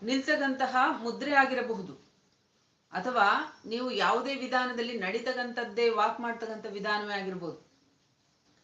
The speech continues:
ಪ್ರತಿಯೊಂದಕ್ಕೂ ಕೂಡ ಅದರದೇ ಆದಂಥ ವಿಧಾನ ಇದೆ. ಈಗ ನೀವು ಒಂದು ನಿಮಿಷಕ್ಕೆ ಹತ್ತೇ ಹೆಜ್ಜೆಗಳನ್ನ ಇಟ್ರಿ ನಡೀತಕ್ಕಂಥ ವಿಧಾನದಲ್ಲಿ, ಒಂದೇ ನಿಮಿಷಕ್ಕೆ ಹತ್ತು ಹೆಜ್ಜೆಗಳನ್ನ ಇಟ್ರಿ, ಇನ್ನೊಬ್ಬ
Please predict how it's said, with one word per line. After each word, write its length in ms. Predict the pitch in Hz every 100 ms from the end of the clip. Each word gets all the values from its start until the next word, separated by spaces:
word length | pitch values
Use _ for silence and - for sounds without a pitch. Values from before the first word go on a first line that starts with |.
| _
ಪ್ರತಿಯೊಂದಕ್ಕೂ 1000 | - 240 - - 285 294 285 269 - 294
ಕೂಡ 280 | 269 262 262 262
ಅದರದೇ 380 | 208 208 254 262
ಆದಂಥ 340 | 262 240 247 247
ವಿಧಾನ 320 | 233 226 214
ಇದೆ. 200 | 196 190
ಈಗ 180 | 233 254 247
ನೀವು 400 | 269 233 147 - _ _ _ _ 202
ಒಂದು 280 | 240 262
ನಿಮಿಷಕ್ಕೆ 520 | 294 302 269 220 185 151 - _ _ _
ಹತ್ತೇ 480 | - 240 - _ 320
ಹೆಜ್ಜೆಗಳನ್ನ 680 | 302 285 214 233 214 196 214 262
ಇಟ್ರಿ 380 | 220 - 165 - _ _ _ _ _ _ _ _ _ _ _ _ _
ನಡೀತಕ್ಕಂಥ 480 | 208 233 277 277 269 254
ವಿಧಾನದಲ್ಲಿ, 540 | 240 226 185 143 - - - - - - -
ಒಂದೇ 320 | 220 254 285
ನಿಮಿಷಕ್ಕೆ 520 | 285 285 - 277 302 359 - - _ _
ಹತ್ತು 300 | 254 262 -
ಹೆಜ್ಜೆಗಳನ್ನ 580 | 311 277 214 262 262 240
ಇಟ್ರಿ, 440 | 214 - 147 156 - _ _ -
ಇನ್ನೊಬ್ಬ 400 | 262 294 311 214